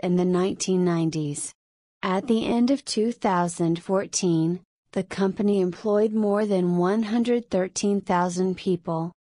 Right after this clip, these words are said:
with over fifty-three thousand two hundred in Germany alone. In two thousand fourteen,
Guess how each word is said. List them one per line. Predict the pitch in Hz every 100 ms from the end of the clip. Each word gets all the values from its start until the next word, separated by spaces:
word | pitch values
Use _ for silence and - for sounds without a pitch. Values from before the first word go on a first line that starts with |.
| -
with | 196 185
over | 185 175 202
fifty-three | 196 214 180 - 214 - 190 190
thousand | 196 202 180 180 190 190
two | - 220 226
hundred | 202 202 196 196
in | - 196
Germany | 208 233 240 220 175 175 -
alone. | 185 185 175 165 151 156 _ _ _ _ -
In | 196 180
two | - 214 226
thousand | 233 185 175 170 170 170
fourteen, | - 190 202 - 185 170 160 175